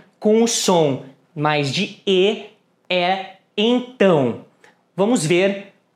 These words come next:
uns exemplos. I prefer summer than winter. Eu prefiro o verão do que o inverno. I prefer summer than winter. E agora, then, com sentido de então.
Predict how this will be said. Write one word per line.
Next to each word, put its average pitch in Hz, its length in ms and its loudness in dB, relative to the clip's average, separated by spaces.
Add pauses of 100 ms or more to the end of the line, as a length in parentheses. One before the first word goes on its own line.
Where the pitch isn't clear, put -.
(120)
uns 190 220 0
exemplos. 160 880 -2 (100)
I 233 240 2 (100)
prefer 175 500 0
summer 185 840 0
than 170 520 -2
winter. 165 680 0 (500)
Eu 214 100 0
prefiro 175 600 -2 (320)
o 143 100 -6
verão 214 560 2
do 185 280 -2
que 214 540 -2
o 202 120 -2
inverno. 190 560 0 (120)
I 202 120 -2
prefer 202 360 -2
summer 226 480 0
than 160 300 -2
winter. 147 500 0
E - 80 2
agora, 190 640 2
then, 165 840 0 (360)
com 208 140 -2
sentido 196 440 -2
de 139 360 -4
então. 240 720 2